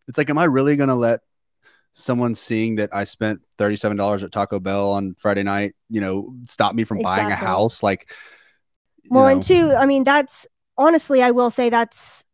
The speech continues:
Speaker 2: one of the parts of the jobs that I actually don't mind. Um, I feel like, I know we mentioned, like, me being an only child and everything like that. Like, I always figured out how to,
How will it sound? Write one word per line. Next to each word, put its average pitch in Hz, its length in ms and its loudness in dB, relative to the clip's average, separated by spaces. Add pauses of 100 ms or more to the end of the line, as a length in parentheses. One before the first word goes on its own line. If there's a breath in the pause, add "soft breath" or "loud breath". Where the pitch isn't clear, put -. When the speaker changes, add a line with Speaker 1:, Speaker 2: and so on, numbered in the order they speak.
(400)
Speaker 2:
one 240 340 -2
of 233 100 -4
the 220 80 -2
parts 220 240 -8
of 220 60 -14
the 226 80 -6
jobs 208 540 -4
that 208 320 -2
I 202 560 -4
actually 233 520 -6 (260)
don't 226 340 0
mind. 214 760 -6 (220)
Um, 214 440 -2
I 220 120 -4
feel 240 320 0
like, 220 480 -2 (800)
I 247 80 2
know 262 120 8
we 254 100 4
mentioned, 233 280 4
like, 220 140 2
me 233 160 -2
being 220 220 2
an 220 80 -2
only 214 160 2
child 214 340 0
and 208 100 0
everything 214 300 -4
like 208 160 -4
that. 214 160 0
Like, 214 140 -2
I 226 120 2
always 262 380 6
figured 247 280 2
out 233 160 2
how 220 320 -2
to, 214 720 0